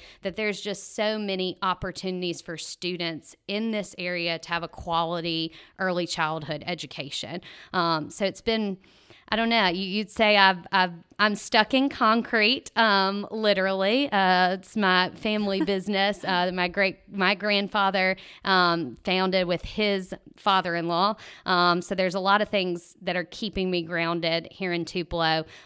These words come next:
Um, but I think at the end of the day, for me, it's about living in a community where I can give back, um, and where the reality is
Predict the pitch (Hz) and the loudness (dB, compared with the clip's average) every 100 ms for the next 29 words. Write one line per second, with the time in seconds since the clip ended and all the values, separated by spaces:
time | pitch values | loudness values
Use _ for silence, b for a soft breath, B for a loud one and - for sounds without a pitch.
0 | B 170 160 180 190 208 175 165 190 202 | B 0 2 2 2 2 -4 -4 -2 -2
1 | 175 175 165 151 - 160 185 180 165 156 | -2 0 0 0 -4 -4 0 0 0 -2
2 | - 175 - 170 165 160 - 170 180 196 | -4 -6 -6 -2 0 0 -4 -10 -2 -2
3 | 190 180 175 165 160 - 175 175 175 165 | 0 -2 -2 -4 -6 -6 -4 -2 -2 -2
4 | 160 160 - 170 165 175 185 170 170 156 | -4 -4 -6 -4 -4 -4 -6 -4 -4 -4
5 | 160 156 151 - - B B B 175 170 | -4 -2 -2 -6 -16 B B B 0 2
6 | 160 156 175 170 165 160 160 - 175 180 | 0 0 -2 0 0 2 0 -2 -6 -6
7 | 180 226 202 156 165 160 160 160 | -2 2 2 0 -2 0 0 -2